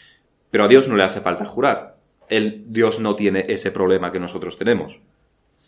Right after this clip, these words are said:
Todo lo que Dios dice es cierto y se llevará a cabo siempre. Pero como ocurre con tantas otras cosas, Dios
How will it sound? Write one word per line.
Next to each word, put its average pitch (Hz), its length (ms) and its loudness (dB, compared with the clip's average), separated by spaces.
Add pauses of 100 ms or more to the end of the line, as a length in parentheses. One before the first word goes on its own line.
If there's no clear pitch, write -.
(220)
Todo 123 220 8
lo 120 80 10
que 107 120 2
Dios 107 240 2
dice 113 440 0
es - 240 -4
cierto 160 600 0
y 113 100 -12
se 104 120 -8
llevará 95 280 0
a 85 80 -6
cabo 85 440 -2
siempre. 127 640 0 (500)
Pero 104 180 2
como 101 160 0
ocurre 117 320 0
con 92 140 -4
tantas 98 280 -6
otras 98 260 -6
cosas, 98 400 -6
Dios 98 440 0